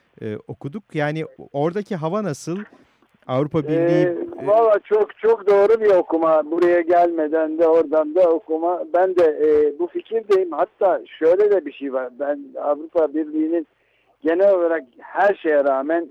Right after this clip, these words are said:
Speaker 2: e, iyi bir pozisyonda ama sallantıda olduğunu düşünüyordum. Ama dün mesela işte Özgür'le beraber, Özgür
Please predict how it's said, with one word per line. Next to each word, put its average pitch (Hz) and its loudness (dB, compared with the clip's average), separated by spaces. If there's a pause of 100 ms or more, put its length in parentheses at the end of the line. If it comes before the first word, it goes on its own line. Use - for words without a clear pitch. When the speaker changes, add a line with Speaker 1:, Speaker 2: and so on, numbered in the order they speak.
Speaker 2:
e, 135 -16 (160)
iyi 208 -6
bir 143 -2
pozisyonda 139 -4 (1200)
ama 208 2
sallantıda 180 2
olduğunu 143 -4
düşünüyordum. 135 -8
Ama 160 0
dün 208 -2
mesela 151 0 (880)
işte - -10
Özgür'le 127 -8
beraber, 127 0
Özgür 123 -6